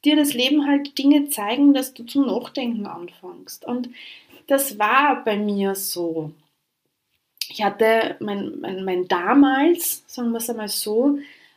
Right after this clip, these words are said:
war, ich sag jetzt einmal, durchschnittlich bodenständig.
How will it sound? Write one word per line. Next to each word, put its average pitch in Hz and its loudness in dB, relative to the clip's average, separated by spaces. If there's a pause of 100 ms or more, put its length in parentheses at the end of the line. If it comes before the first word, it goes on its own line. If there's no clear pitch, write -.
war, 214 -2 (800)
ich - -4
sag - -10
jetzt 202 -4
einmal, 254 -2 (360)
durchschnittlich 233 -4
bodenständig. 185 -10